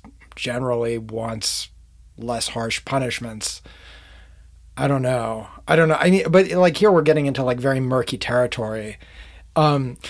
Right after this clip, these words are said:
I guess the, the one other kind of issue with, with consequentialism that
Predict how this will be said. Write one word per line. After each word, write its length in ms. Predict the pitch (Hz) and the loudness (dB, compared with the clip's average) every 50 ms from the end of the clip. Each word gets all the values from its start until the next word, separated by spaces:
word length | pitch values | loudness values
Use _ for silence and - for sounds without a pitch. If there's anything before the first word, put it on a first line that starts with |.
| - - - - | -12 -12 -4 -2
I 60 | 208 | 2
guess 200 | 202 285 277 285 - | 4 4 4 2 -2
the, 280 | - 196 185 214 220 - | -4 4 6 6 6 6
the 140 | 185 175 196 | 2 0 2
one 200 | 185 226 226 247 | 4 4 4 4
other 380 | 233 208 196 175 160 143 - - _ _ - - _ - - - | 4 6 6 6 6 4 2 -6 _ _ -20 -20 _ -20 -8 -2
kind 140 | 156 156 147 | 0 2 2
of 160 | 135 120 - - - | 2 -2 -6 -2 2
issue 360 | 175 165 - - - 165 143 | 2 4 4 4 2 2 2
with, 300 | 127 139 135 135 - - - - - | 4 2 0 0 -2 -16 -20 -10 -2
with 200 | 143 139 - - | -2 -2 -2 -4
consequentialism 920 | - - 143 127 - - - 240 262 - 226 170 143 139 117 131 120 127 123 | -6 -4 -4 -4 -4 0 2 2 4 6 4 4 4 4 2 0 -4 -2 -2
that 160 | 131 131 | -4 -4